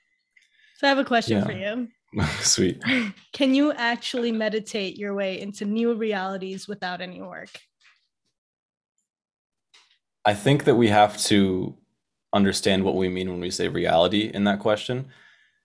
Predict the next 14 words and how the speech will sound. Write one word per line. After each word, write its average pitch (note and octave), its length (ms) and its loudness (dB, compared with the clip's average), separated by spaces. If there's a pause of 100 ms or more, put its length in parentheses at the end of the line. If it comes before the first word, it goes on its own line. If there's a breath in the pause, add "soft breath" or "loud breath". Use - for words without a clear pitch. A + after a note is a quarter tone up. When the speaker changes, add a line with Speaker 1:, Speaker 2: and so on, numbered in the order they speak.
(320 soft breath)
Speaker 2:
because G#2 220 2
I G#2 80 6
think G#2 200 2
a A2+ 40 4
lot G2+ 180 6
of G2+ 120 -6
people G2 300 -2
are F#2 100 2
prone F#2 440 -2
to - 120 -10
thinking F#2 420 -4
that F2 160 -4
they F2+ 120 0
can E2+ 560 -6